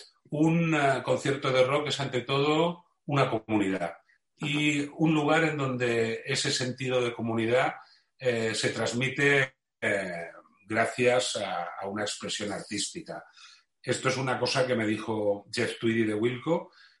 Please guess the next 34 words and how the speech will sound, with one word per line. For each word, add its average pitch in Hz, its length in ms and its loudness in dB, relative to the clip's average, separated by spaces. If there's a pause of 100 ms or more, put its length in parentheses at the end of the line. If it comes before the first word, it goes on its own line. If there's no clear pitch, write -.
(160)
que 110 140 -2
es 107 100 -2
una 110 140 -2
de 107 60 -2
las 104 140 -4
personas 113 420 0
que 113 100 -4
me 107 100 -2
ha 107 40 0
dicho, 107 300 -2
que 107 100 -4
me 113 100 0
ha 113 40 0
dejado 104 380 0
perlas 101 540 -4 (320)
más 107 280 -4
interesantes 107 680 -2
sobre 107 220 -2
las 101 160 -2
que 104 80 -4 (160)
reflexionar. 107 840 -4 (540)
Y 131 120 -2
realmente, 135 1300 2 (140)
eh, 92 280 -6 (240)
un 127 100 -4
concierto 123 560 0
es 120 160 0
una 117 160 -4
comunidad 113 380 -2
en 117 80 -2
el 107 60 -6
sentido 113 440 -2
de 110 140 -2
que 104 260 -4